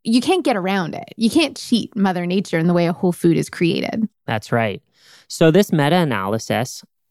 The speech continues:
Speaker 2: concluded, and I quote, "No randomized controlled trial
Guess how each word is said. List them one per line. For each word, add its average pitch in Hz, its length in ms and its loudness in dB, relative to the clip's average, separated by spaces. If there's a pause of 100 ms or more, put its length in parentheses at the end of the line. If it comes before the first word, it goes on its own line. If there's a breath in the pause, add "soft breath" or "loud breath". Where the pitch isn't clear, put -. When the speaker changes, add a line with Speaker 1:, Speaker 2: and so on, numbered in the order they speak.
Speaker 2:
concluded, 131 720 0 (400)
and 120 140 2
I 107 100 -2
quote, 110 380 -2 (640)
"No 131 340 4
randomized 135 720 -2
controlled 117 500 -2
trial 104 560 -4